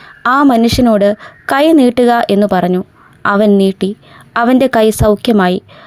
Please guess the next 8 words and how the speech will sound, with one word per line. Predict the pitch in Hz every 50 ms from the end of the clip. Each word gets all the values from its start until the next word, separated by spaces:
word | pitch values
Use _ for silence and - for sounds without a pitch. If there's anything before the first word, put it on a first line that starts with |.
| - - - -
ഉടനെ | 262 269 302 311 349 339
പരീശന്മാർ | 330 320 262 247 254 277 277 - 311 294 285 294 302 294
പുറപ്പെട്ട് | 294 - 233 220 208 - 214 208 - 208 202 202 - - - - - _ -
അവനെ | 226 226 247 254 262 254
നശിപ്പിക്കേണ്ടതിന് | 247 240 240 - 311 302 - 320 - 285 254 226 214 220 214 214 208 202 214
ഹെരോദ്യരുമായി | 202 233 233 240 262 285 254 294 294 285 247 226 214 202 202 - -
ആലോചന | 196 196 196 208 220 208 220 220 220
കഴിച്ചു. | 202 175 175 180 - - 180